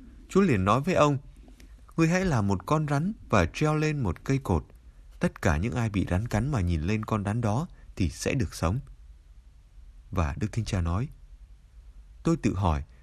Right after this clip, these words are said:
đây có phải là việc thờ ngẫu tượng không? Vì có sự hiện diện của con rắn, một vị thần mang lại cho tôi sức khỏe." Về mặt lý luận,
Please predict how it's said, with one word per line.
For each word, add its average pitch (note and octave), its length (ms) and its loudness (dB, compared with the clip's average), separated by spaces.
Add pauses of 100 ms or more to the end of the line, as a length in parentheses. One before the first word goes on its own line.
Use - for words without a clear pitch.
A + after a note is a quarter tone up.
(260)
đây F3+ 120 4
có A3+ 140 0
phải F2 220 2
là F2+ 120 2
việc F#2 280 -2
thờ F#2 280 2
ngẫu E3 220 -2
tượng - 160 2
không? C#3 240 0 (920)
Vì B2 100 2
có G#3 140 4
sự A2+ 140 0
hiện A2+ 220 0
diện A#2 220 0
của F#2 160 2
con D3 260 -2
rắn, C#3 220 0 (320)
một A2 220 4
vị A#2 180 0
thần F#2 280 0
mang D3 160 -2
lại B2+ 240 0
cho B2 120 -2
tôi A#2+ 160 0
sức - 180 -4
khỏe." D2+ 300 0 (1400)
Về G2+ 100 6
mặt E2+ 240 2
lý A2+ 140 2
luận, A#2+ 220 0